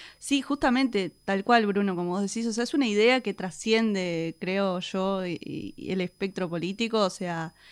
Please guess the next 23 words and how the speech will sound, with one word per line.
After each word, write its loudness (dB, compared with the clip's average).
es 0
una 2
idea 4
bastante 0
conservadora, 0
pero -2
que, -6
que -2
no, 0
no, 2
no 2
se 0
limita 2
a 2
partidos -4
políticos -2
ni -2
a, -4
ni -6
a -4
personas 0
de 0
derecha. 2